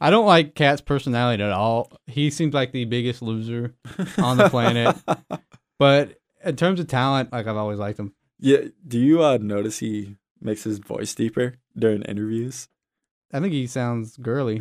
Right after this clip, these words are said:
Speaker 1: during interviews.
Speaker 2: <laughs> He's hilarious. He, he's a character.
Speaker 1: I
Speaker 2: But,
Speaker 1: think he's
Speaker 2: um,
Speaker 1: embarrassing. Like, that story ta-, he told last All-Star game about meeting Michael Jordan. Scratch that. I think the Hornets wouldn't even bother 'cause Michael Jordan would be just so embarrassed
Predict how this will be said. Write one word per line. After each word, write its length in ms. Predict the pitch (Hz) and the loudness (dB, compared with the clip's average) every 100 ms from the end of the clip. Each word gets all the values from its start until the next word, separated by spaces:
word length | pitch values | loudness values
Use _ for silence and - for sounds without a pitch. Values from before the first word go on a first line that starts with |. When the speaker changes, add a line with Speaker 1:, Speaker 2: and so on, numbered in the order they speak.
| 131 | -6
Speaker 1:
during 200 | 123 185 | 0 2
interviews. 540 | 110 110 110 117 - - - - - - - _ _ | 2 2 2 2 2 0 -6 -6 -14 -12 -16 _ _
Speaker 2:
<laughs> 720 | _ _ _ _ _ _ _ | _ _ _ _ _ _ _
He's 240 | 135 139 135 | 0 0 0
hilarious. 680 | 110 98 95 92 98 - - | -4 -4 -6 -6 -8 -14 -12
He, 220 | 107 113 | -8 -8
he's 240 | 113 110 101 | -6 -6 -6
a 60 | |
character. 580 | - 95 98 - - - _ _ | -12 -12 -12 -14 -14 -14 _ _
Speaker 1:
I 40 | _ _ - | _ _ 0
Speaker 2:
But, 140 | 117 | 4
Speaker 1:
think 140 | 180 165 | 6 6
he's 120 | 135 | 4
Speaker 2:
um, 100 | 120 | 2
Speaker 1:
embarrassing. 440 | 107 123 123 117 | 2 2 2 0
Like, 140 | 107 120 | -2 0
that 200 | 131 135 | 0 -2
story 480 | - 143 151 147 147 | -6 -2 0 0 -2
ta-, 300 | 147 131 131 | -2 -4 -2
he 160 | 147 135 | -4 -2
told 260 | 135 131 | -2 -2
last 300 | 120 120 123 | 0 -2 -4
All-Star 380 | 107 117 - 131 | -4 -6 -6 -6
game 240 | 127 131 127 | -4 -4 -6
about 420 | 117 107 101 - _ | -4 -4 -4 -8 _
meeting 260 | 135 117 127 | -6 -4 -4
Michael 260 | 113 117 | -4 -4
Jordan. 440 | 107 107 120 131 - _ _ _ _ _ _ - | -4 -2 -2 -2 -6 _ _ _ _ _ _ -12
Scratch 340 | - 151 156 | 0 0 2
that. 160 | 131 117 | 0 0
I 80 | |
think 200 | 143 147 | 0 -2
the 100 | 135 | -2
Hornets 400 | 113 135 135 127 | 0 0 0 -2
wouldn't 180 | 131 127 | -6 -4
even 200 | 120 113 | -4 -2
bother 340 | 113 131 113 101 | 0 2 0 -4
'cause 160 | 110 | -6
Michael 220 | 110 117 | -4 -4
Jordan 260 | 113 120 113 | -4 -4 -4
would 60 | 110 | -4
be 120 | 113 | -4
just 200 | 113 - | -6 -4
so 160 | 120 | -2
embarrassed 460 | 107 104 117 113 - | -2 0 0 0 -4